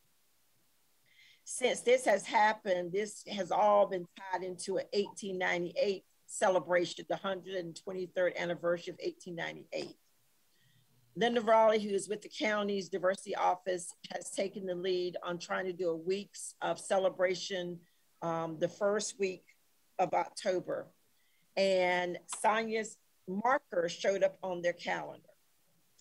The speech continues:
And so she's got it on their calendar, plus she has it on the commission's calendar to get this done. So I reached out, we had the meeting set up. Sonia did not,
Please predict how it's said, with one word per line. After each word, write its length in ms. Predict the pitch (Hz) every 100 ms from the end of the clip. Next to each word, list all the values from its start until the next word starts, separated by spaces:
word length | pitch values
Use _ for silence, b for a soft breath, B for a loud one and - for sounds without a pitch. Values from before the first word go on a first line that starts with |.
| b b b -
And 160 | 202 196
so 760 | - 208 190 185 180 180 - _ _ _ _ _ _ _
she's 300 | - - 202
got 240 | 202 202 220
it 120 | 226
on 160 | 220
their 100 | 214
calendar, 640 | - - 190 185 185 180 180 -
plus 240 | 226 214
she 220 | - 226
has 240 | 220 208 185
it 160 | 202 -
on 400 | 185 185 180 175 - _
the 80 | 190
commission's 520 | - 240 294 - 196
calendar 380 | - 180 170 170
to 160 | 170 170
get 240 | 165 -
this 160 | 170 -
done. 300 | 170 160 - _ _ _ _ _ _ _ _ _ _ _ _
So 140 | - -
I 200 | 214 254
reached 360 | 247 233 -
out, 320 | 214 196 190 - -
we 120 | 185
had 200 | 196 214
the 60 | 233
meeting 300 | 240 233 226
set 280 | - 196 190
up. 220 | 196 -
Sonia 360 | - 202 208 208
did 180 | 190
not, 300 | 190 190 196